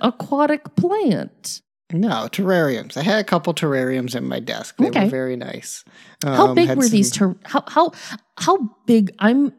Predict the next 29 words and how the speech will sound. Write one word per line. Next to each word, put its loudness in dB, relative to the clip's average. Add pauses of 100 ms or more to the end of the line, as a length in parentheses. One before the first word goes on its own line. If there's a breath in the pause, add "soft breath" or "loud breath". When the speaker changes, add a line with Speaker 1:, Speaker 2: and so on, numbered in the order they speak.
(120)
Speaker 1:
envisioning 4 (140)
Speaker 2:
The, 0
the 0
size 2
of 4
your 0
standard -2
small, 0
uh, 0
fishbowl. -6
So, -6
like, -2
those -4 (420 loud breath)
little 4
decorative 0
glass -2
fish -4
bowls -2
at -6
the -8
pet -4
store -2
that -2
they -2
keep -4
the -4
fighting -2
fish -2
in. 0